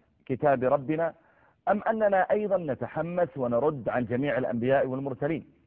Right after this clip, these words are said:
فكما أننا نغضب لو انتقص سيدنا رسول الله صلى الله عليه وآله وسلم محمد، كذلك نغضب لو انتقص سيدنا رسول الله عيسى أو سيدنا رسول الله موسى أو غيره من الأنبياء. لا نفرق بين أحد من رسله.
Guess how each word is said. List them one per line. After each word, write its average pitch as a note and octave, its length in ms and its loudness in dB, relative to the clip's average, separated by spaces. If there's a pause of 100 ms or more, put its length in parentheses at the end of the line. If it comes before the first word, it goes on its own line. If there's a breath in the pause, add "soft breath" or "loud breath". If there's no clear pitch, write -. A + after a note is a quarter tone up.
(200)
فكما C3+ 400 0
أننا B2+ 280 2
نغضب D#3 380 2 (420 soft breath)
لو C3+ 200 2
انتقص C3 500 -2
سيدنا C3 440 2
رسول A#2 300 0
الله A#2+ 220 2
صلى - 100 -10
الله G#2+ 140 -2
عليه G#2 140 0
وآله A2+ 300 -2
وسلم A2 400 -2
محمد، E3 380 -2
كذلك A2 500 -2
نغضب D#3 400 2 (380 soft breath)
لو B2+ 200 0
انتقص C#3+ 500 -6 (220)
سيدنا B2 500 -4
رسول A2+ 300 -4
الله A2 340 0
عيسى C#3 420 -2 (340 soft breath)
أو C3 140 2
سيدنا A#2+ 520 -2
رسول G#2+ 280 -2
الله G#2+ 300 0
موسى D#3+ 380 -2 (320 loud breath)
أو D3+ 140 2
غيره G#3+ 320 0
من C#3+ 120 -4
الأنبياء. F2 500 -6 (400)
لا B2+ 160 2
نفرق A2 480 -4
بين F#2+ 240 -4
أحد B2+ 600 -4
من B2+ 100 0
رسله. F2+ 400 -6